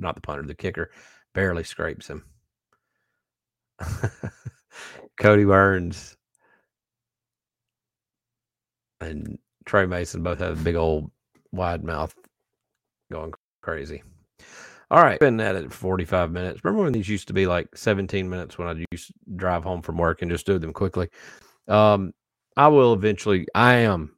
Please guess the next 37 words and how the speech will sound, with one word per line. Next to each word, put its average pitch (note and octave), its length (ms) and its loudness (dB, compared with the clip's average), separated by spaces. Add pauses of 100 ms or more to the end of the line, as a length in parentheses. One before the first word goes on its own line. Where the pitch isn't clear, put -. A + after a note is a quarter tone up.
(280)
hold C3+ 240 10
me C3+ 100 8
to A2 160 2
this. F2+ 240 0
If - 120 -10
you're G#2+ 120 0
listening, A2+ 340 0
hold G2+ 240 -2
me G#2+ 120 -6
to G2 160 -10
this. - 240 -12
Call G2+ 220 0
me A2+ 120 0
out G#2+ 140 0
on G#2 140 -6
Twitter E2 280 -4
if E2 140 -8
I E2 120 -4 (200)
don't D#2+ 220 -12
do D#2 80 -8
it. B1+ 120 -10 (580)
I F#2+ 80 0
would A#2 160 0
like A#2 240 2
to C3 100 -4
do F#2 280 -2 (560)
real D3 280 8
Bloggle G#2 380 6
spots - 600 -4 (320)
where E2+ 380 -4 (760)
no B2+ 180 4
video, G2 460 2
no A2 220 -2
talking F#2 460 -4
to F#2 100 -8
the D#2+ 100 -10
chat, D#2+ 480 -4